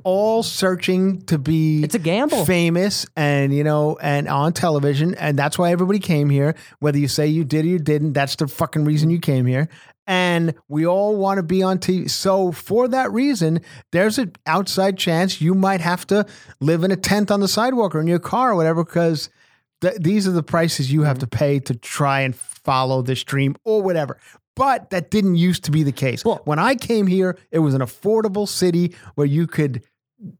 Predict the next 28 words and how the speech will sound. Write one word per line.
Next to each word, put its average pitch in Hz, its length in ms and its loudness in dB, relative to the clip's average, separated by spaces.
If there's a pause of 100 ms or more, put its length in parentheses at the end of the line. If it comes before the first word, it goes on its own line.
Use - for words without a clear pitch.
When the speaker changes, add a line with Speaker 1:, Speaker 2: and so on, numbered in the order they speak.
Speaker 1:
chase 180 440 0
after 175 320 0
what 170 160 0
you 165 120 2
wanted 160 260 0
to 156 80 -2
chase 160 300 0
after. 131 340 0 (380)
Meanwhile, 160 720 0
making 131 460 0
dirt 160 440 0
fucking 156 420 -2
no 156 160 2
money, 147 300 2 (160)
but 220 120 0
you 233 100 0
had 254 160 2
a 233 60 2
good 190 280 0
life. 208 460 0
You 143 100 -4
could 143 160 -2
live 175 180 2 (240)
in 175 140 0
a, 160 60 0 (180)
an 170 80 -4
apartment 180 480 0
for, 165 240 0